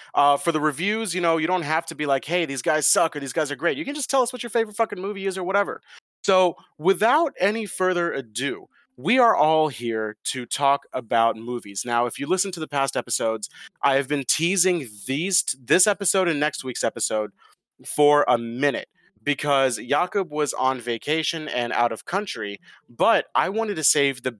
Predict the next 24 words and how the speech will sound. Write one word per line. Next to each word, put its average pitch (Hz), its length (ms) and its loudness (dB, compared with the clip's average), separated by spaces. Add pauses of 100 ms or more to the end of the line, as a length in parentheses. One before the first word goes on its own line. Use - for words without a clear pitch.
big 147 380 0
movie 127 540 -4
debate 123 480 -2
argument 120 460 0
thing, 120 240 -2
"Fuck - 260 0
shit," 110 300 -2 (320)
for 135 240 2
when 127 260 0
Jakob 120 380 0
was 113 160 -8
back 107 340 -2
in 110 200 -12
town. 147 360 -2
The 120 80 -10
reason 220 300 -2
why 165 180 2
is 143 100 -2
because, 131 260 -6
again, 160 340 0 (640)
the 254 80 0
majority 233 460 2
of 190 140 0
us 175 180 2